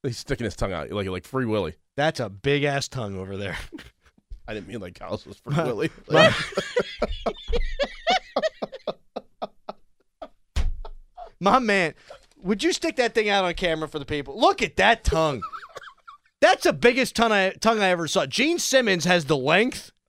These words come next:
Speaker 2: My man's got girthy tongue over there.
Speaker 1: <laughs> What's he doing?
Speaker 2: That looks like four pieces of bubble gum stacked side by side.
Speaker 1: Ooh, don't, I, I wanna th- <coughs>
Speaker 2: That's a Free Willy coming on in here.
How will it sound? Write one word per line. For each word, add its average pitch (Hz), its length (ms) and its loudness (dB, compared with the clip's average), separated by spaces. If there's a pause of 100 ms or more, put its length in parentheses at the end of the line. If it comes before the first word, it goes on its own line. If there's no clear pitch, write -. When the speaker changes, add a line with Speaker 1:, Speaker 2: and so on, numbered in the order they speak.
(540)
Speaker 2:
My 269 140 8
man's 269 300 4
got 208 240 4 (140)
girthy 233 520 4
tongue 208 260 4
over 135 260 -2
there. 110 240 -4 (140)
Speaker 1:
<laughs> - 160 -20
What's - 220 -12
he 226 80 -16
doing? 190 420 -10 (300)
Speaker 2:
That 277 100 4
looks 233 160 0
like 190 140 4
four 262 320 6
pieces 226 340 2
of 180 100 6
bubble 190 240 6
gum 143 260 0
stacked 180 460 2
side 180 240 6
by 151 180 6
side. 127 520 0
Speaker 1:
Ooh, 269 260 4
don't, 196 240 4 (120)
I, 226 200 4
I 220 80 0
wanna 262 160 4
th- - 440 -6 (240)
<coughs> - 120 -20
Speaker 2:
That's 123 240 -4
a - 1900 -14
Free 165 280 0
Willy 165 280 4
coming 107 260 -4
on 104 160 -2
in 98 100 -4
here. 117 240 -6